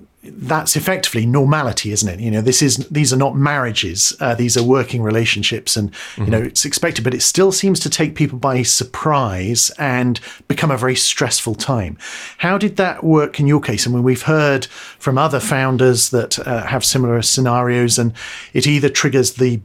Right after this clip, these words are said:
Speaker 1: business being, having to be exited altogether in order to buy people out, or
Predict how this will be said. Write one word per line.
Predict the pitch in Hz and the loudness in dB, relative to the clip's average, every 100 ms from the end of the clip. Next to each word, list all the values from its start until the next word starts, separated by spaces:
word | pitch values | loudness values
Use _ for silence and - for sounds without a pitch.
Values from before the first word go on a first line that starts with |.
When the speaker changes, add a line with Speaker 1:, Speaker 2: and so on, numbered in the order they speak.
| - | 0
Speaker 1:
business | 156 143 139 - | 2 2 0 2
being, | 139 127 | 2 2
having | 120 147 139 | 0 -2 -2
to | 123 | 0
be | 139 | 0
exited | 139 - - 127 127 | 0 -2 -2 2 2
altogether | 120 117 113 127 127 | 2 -2 -2 0 2
in | 120 | 2
order | 113 107 | 2 0
to | 104 | -4
buy | - 110 107 | -2 -2 -2
people | 123 113 110 | -4 -4 -2
out, | 135 143 - - | -2 -2 -6 -4
or | 135 117 110 | 0 2 0